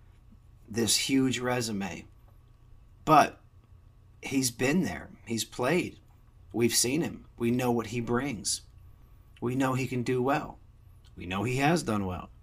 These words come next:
So what do I think happens this year for Matias Vera?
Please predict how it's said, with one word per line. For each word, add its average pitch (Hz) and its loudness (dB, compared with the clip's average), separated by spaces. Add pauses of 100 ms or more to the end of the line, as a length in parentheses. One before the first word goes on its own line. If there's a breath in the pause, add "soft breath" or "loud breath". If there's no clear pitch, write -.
(920)
So - 0
what 131 4
do 139 6
I 139 8
think 135 -4
happens 120 -2
this 113 -2
year 117 0
for 110 -6
Matias 107 -4
Vera? 98 -2